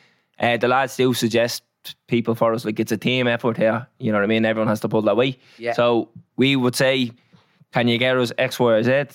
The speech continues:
Speaker 1: 'Cause the lads might have a better reach than us, or we might know them. And if you go through the guests that we've had, we, we do actually know most of them directly.
Speaker 2: Yeah.
Speaker 1: And we just send them a message, ask them, "Do you wanna come on?"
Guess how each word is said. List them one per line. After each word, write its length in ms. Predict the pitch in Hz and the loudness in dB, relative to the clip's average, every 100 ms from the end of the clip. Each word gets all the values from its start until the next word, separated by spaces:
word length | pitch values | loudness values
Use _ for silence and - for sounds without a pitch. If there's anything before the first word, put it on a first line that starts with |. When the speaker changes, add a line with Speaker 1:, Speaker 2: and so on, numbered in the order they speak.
| - - | -20 -8
Speaker 1:
'Cause 300 | 113 113 110 | -2 -2 -2
the 140 | - | 0
lads 240 | 117 117 113 | 2 2 2
might 120 | 120 | 0
have 120 | 117 | 0
a 40 | 107 | 0
better 360 | 117 113 107 | 0 2 2
reach 300 | 107 120 - | 2 0 0
than 160 | 110 123 | 0 0
us, 280 | 151 - - - | 0 -2 -4 0
or 260 | 113 117 | 2 2
we 120 | 117 123 | 2 2
might 180 | 123 | 2
know 180 | 123 123 | 2 2
them. 240 | 123 123 113 _ _ | 2 -2 -4 _ _
And 120 | 135 135 | -2 0
if 80 | |
you 60 | 135 | 2
go 120 | 160 | 0
through 220 | 156 135 | 0 0
the 80 | 147 | 0
guests 220 | 123 127 | 0 0
that 100 | 120 | 0
we've 140 | 104 107 | -2 0
had, 200 | 110 110 | 0 2
we, 140 | 113 - | 0 0
we 100 | 113 | -2
do 160 | 120 131 | 2 0
actually 240 | 127 110 | 0 -2
know 160 | 113 139 | 0 2
most 280 | 127 147 - | 0 0 -2
of 20 | |
them 140 | 117 | -4
directly. 440 | 110 113 135 139 127 | -2 0 0 0 -2
Speaker 2:
Yeah. 420 | - _ _ - | -4 _ _ -2
Speaker 1:
And 80 | 113 | 0
we 60 | |
just 160 | 110 113 | 0 0
send 180 | 113 113 | 0 0
them 60 | |
a 40 | 107 | 0
message, 320 | 117 139 117 | 0 -2 -2
ask 200 | 113 117 | -2 -4
them, 100 | 113 | -4
"Do 80 | 110 | -2
you 80 | 110 | 0
wanna 160 | 113 | -2
come 140 | 107 110 | 0 0
on?" 260 | 135 131 | 0 -2